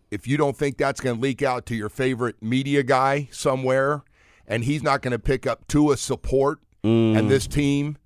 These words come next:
Speaker 2: Uh, I don't
Speaker 1: is
Speaker 2: know if
Speaker 1: sometimes very sensitive to it.
Speaker 2: Uh, yes.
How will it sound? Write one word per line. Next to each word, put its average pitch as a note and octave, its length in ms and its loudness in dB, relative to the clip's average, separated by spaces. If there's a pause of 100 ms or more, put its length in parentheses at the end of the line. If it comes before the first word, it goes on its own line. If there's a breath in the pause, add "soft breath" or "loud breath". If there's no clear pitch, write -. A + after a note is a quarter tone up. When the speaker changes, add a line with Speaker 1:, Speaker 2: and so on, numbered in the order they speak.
(180)
Speaker 2:
Uh, A2 500 4
I G#2+ 80 -2
don't A#2 40 2
Speaker 1:
is A#2 160 2
Speaker 2:
know D3+ 80 8
if D3 120 2
Speaker 1:
sometimes C#3 360 2
very C#3 260 4
sensitive B2+ 580 -2
to G2+ 200 -6
it. - 80 -16 (200)
Speaker 2:
Uh, G#2+ 160 6 (100)
yes. A2+ 600 4